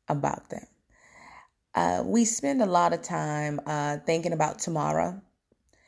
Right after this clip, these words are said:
and what we could have done yesterday. And what happens is we lose the appreciation for the now, the today, and it becomes a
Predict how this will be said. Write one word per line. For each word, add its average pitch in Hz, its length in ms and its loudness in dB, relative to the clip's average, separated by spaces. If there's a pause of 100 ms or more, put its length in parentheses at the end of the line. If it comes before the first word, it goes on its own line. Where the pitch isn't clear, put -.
(460)
and 151 640 2
what 160 180 0
we 98 100 -4
could 165 280 -2
have 160 400 2
done 151 260 0
yesterday. 151 840 -4
And 160 160 -4
what 170 140 2
happens 151 580 -2
is 147 440 -2
we 156 600 -4
lose 175 440 -4
the 160 100 -2
appreciation 156 880 -2
for 143 480 -2
the 151 160 -2
now, 139 580 -4 (480)
the 147 460 2 (320)
today, - 720 -2 (600)
and 151 480 0
it 151 120 0
becomes 156 560 -2
a 147 440 0